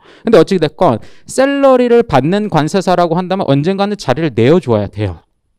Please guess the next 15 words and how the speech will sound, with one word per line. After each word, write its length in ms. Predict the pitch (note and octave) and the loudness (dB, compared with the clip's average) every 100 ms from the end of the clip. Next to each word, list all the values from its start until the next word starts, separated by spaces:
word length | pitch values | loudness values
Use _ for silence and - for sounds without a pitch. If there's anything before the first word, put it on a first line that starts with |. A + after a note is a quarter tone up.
| _ - | _ -2
언젠가는. 460 | E3+ D3 A2 G2 - | 0 0 -2 -4 -2
뭐 320 | G#3+ F#3+ C#3 | 2 2 2
그게, 340 | F#3+ G#3 C#3 - - - - | 2 4 4 2 -10 -20 -10
어, 380 | - A2 C2 - - - _ _ | -6 -4 -6 -10 -16 -20 _ _
직장인들, 800 | - - - A#3 E3+ D#3 C#4 C#4 - | -6 -4 -2 0 0 0 -4 -4 -4
어, 100 | C#3+ | -2
조직인들의 640 | - G#3 A#3 G3 F#3+ F#3+ | 2 2 2 2 2 2
뭐 160 | D3 | 2
숙명이니까 880 | C#3+ C#4+ D4 C4 A#2+ G#2 - G#2 A2 C#3 _ | -2 -2 -2 0 -2 -4 -8 -10 -10 -16 _
그 140 | C#4 | 2
약속하고 480 | B3 - A#3+ A#3+ A3 | 2 2 0 0 0
이제 240 | F3 E3 D#3+ - - | 2 2 0 -2 2
고용관계를 520 | E3+ G#3+ F#3+ D#3+ G3 | 6 6 4 0 0
맺는 400 | A#2+ B2+ B2+ A2+ | -2 -2 -4 -2
거잖아요. 720 | A#2 A#2+ G#2 A#2+ F3+ G#2+ G#2 | -2 0 -2 -4 -6 -8 -10